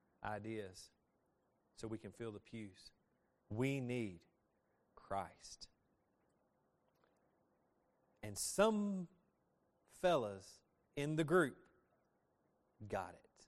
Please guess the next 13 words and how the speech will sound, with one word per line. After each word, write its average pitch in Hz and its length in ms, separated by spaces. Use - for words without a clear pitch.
He 151 200
asked, 139 420
"Do 123 60
you 165 220
want 196 160
to 180 60
go 190 160
away 190 320
as 160 100
well?" 214 460
How'd 147 260
they 139 160
answer? 139 380